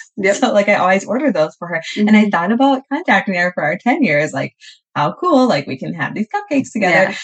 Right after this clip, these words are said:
Speaker 2: Yeah.
Speaker 1: Um, but <sighs> so true. But, like, I, I didn't continue them as rituals. And I think that's so
Speaker 2: Yeah.
Speaker 1: unique to do that around an
Speaker 2: Mm-hmm.
Speaker 1: anniversary or a birthday. Actually, I will say a ritual that we've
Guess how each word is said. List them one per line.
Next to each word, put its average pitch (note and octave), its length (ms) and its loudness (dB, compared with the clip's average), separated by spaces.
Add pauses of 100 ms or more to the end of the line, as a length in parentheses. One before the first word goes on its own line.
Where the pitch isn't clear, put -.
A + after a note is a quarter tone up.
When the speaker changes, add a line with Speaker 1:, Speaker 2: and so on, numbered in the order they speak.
(160)
Speaker 2:
Yeah. E3 300 0
Speaker 1:
Um, D3+ 200 -4 (220)
but - 200 0 (100)
<sighs> - 260 -12
so A#3+ 220 2
true. G#3+ 280 2
But, E3 220 0
like, E3+ 160 0
I, F3 300 0
I G3 80 -2
didn't G3+ 220 -2
continue G#3+ 420 2
them D#3+ 200 -2
as D#3 200 -8
rituals. D3+ 360 -6
And E3 100 -6
I - 20 -10
think G3 160 0
that's F#3+ 280 2
so G3 120 4
Speaker 2:
Yeah. G3 140 2
Speaker 1:
unique F#3+ 400 -2
to F3+ 100 -14
do F#3 180 -8
that F3 220 -2
around D3+ 240 -2
an D3+ 60 -10
Speaker 2:
Mm-hmm. G#3+ 160 -4
Speaker 1:
anniversary F3+ 460 -6
or D#3+ 220 -2 (340)
a G#3 100 -2
birthday. B3 420 2
Actually, - 400 -2
I - 20 2
will C4+ 160 2
say F#3 240 -2
a - 100 -8
ritual G#3+ 280 -2
that C4 140 -2
we've G3+ 160 -4